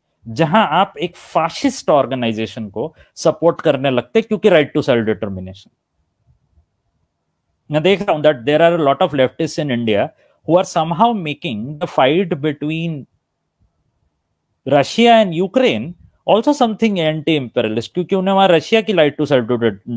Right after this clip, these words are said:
self determination दिखती है, यूक्रेन का नहीं दिखता। फिर उस यूक्रेन के अंदर जो पा-,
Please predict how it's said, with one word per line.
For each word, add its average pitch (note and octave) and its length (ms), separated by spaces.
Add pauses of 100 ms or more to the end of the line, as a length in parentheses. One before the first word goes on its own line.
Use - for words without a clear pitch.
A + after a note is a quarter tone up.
(140)
self B2 260
determination A2+ 520
दिखती A2 280
है, G2 120 (280)
यूक्रेन A3 360
का B3 80
नहीं B3+ 140
दिखता। A#3 240
फिर F#3+ 140
उस G3 100
यूक्रेन F#3 400
के A3 80
अंदर F#3+ 220
जो F3 140 (160)
पा-, - 320